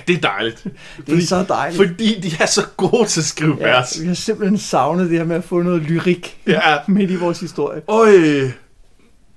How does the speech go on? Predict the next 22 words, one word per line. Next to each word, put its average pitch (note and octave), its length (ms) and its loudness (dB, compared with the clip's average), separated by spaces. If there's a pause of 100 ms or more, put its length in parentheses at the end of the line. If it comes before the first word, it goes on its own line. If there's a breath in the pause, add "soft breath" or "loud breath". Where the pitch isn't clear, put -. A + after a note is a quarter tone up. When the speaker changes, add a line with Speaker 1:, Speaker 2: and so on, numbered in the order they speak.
(240)
Speaker 2:
Ja. - 60 -18 (380 loud breath)
Og F3+ 100 -4
det G3 80 6
her F#3 60 4
vers E3+ 260 -2
er F#3+ 60 -4
jo G3 100 -8
ekstra F#3 220 -4
pinagtigt, D3+ 480 -4
fordi F3 100 -10
det - 80 -14
skal - 140 -8
være - 140 -8
forestillet E3 440 -4
at E3 80 -6
være C#3+ 120 -4
skrevet D#3+ 400 -6
af F3 60 -4
en D#3+ 80 -6
af C#3 60 -8
de C#3+ 80 -6
her D#3+ 80 0